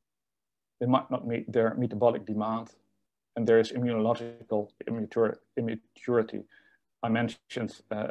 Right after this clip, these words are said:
Paneth cells, but the same holds true, for instance, for T L F. And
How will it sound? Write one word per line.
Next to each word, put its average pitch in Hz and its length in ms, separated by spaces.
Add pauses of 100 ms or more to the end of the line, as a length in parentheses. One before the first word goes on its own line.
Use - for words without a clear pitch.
(100)
Paneth 113 260
cells, 101 360
but 113 160
the 113 60
same 117 200
holds 107 200
true, 110 180
for 117 120
instance, 110 300
for 113 120
T 110 160
L 101 80
F. - 240 (2250)
And 131 480